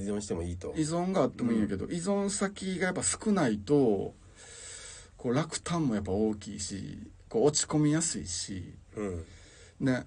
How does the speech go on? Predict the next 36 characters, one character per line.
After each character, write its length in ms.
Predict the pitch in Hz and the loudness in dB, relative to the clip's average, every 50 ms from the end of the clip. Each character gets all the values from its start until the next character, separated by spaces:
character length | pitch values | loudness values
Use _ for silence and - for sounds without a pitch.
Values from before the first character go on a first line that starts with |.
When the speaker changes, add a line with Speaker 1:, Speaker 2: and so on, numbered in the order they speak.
| - - | -10 -10
Speaker 2:
な 160 | - - 117 | -8 -6 -6
ん 40 | 113 | -6
か、 140 | 107 - - - - 151 - | -6 -8 -8 -6 -6 2 6
例 80 | 170 | 6
え 40 | 156 | 6
ば、 280 | 104 95 90 80 - - - - - - - - - - - - | 8 6 4 4 2 0 -8 -16 -20 -20 -20 -20 -20 -20 -4 4
誰 220 | - 185 233 254 | 6 8 8 8
か 120 | 247 240 175 | 8 8 6
と 80 | 156 | 6
ご 180 | 139 127 185 208 | 4 6 6 6
飯 160 | 196 160 127 | 6 6 4
行 40 | 113 | 4
く 80 | 104 110 | 2 2
の 60 | 104 | 0
が 60 | 95 | 0
楽 260 | 90 92 131 131 131 127 | 0 2 4 4 4 4
し 120 | - - | 2 0
み 80 | 117 95 | -2 -2
や 40 | |
と 100 | 87 87 | -2 -4
す 120 | 85 - - | -8 -8 -8
る 80 | - | -10
ん 20 | - | -12
や。 40 | - - - - - - - 104 | -12 -14 -18 -20 -14 -6 -2 -2
Speaker 1:
は 60 | 95 | -2
い。 100 | 90 - | 0 2
Speaker 2:
で 60 | 160 | 4
も、 320 | 160 151 139 120 104 - - - - - - - - - - | 6 8 8 6 4 2 -4 -12 -20 -20 -20 -20 -20 -8 -6
行 120 | 208 202 | -6 -2
く 120 | 208 262 240 | 2 4 4
人 160 | - - - | 4 6 4
が 60 | - | 2
い 100 | - 147 | 2 0
つ 100 | 147 - | -2 0
も 60 | 156 | -2
一 80 | - - | -2 0